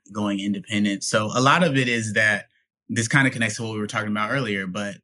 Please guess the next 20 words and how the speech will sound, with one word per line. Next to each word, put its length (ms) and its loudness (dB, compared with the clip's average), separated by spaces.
labels 1000 -2
want 560 -6
you 100 -4
to 140 -6
do 320 -2
what 220 -6
has 240 -2
worked 500 -6
before. 420 -10
So 680 0
they're 320 4
going 460 4
to 500 -4
influence 640 0
you 340 -6
as 200 -2
much 200 0
as 100 -8
possible 720 -4
to 440 -2